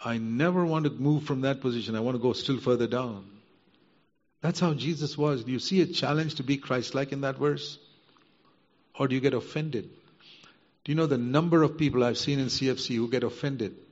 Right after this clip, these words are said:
I correct them something and they are silent for a few days.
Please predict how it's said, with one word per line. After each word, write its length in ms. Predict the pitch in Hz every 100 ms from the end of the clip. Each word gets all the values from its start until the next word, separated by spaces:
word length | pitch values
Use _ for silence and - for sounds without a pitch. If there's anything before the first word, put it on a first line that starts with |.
| _ _ _ _ _ -
I 100 | 123
correct 360 | - 139 147
them 160 | 147 127
something 320 | 117 113 123
and 100 | 120
they 60 | 120
are 80 | 113
silent 440 | 127 131 120 101
for 120 | -
a 60 | 107
few 200 | 113 110
days. 460 | 107 98 87 -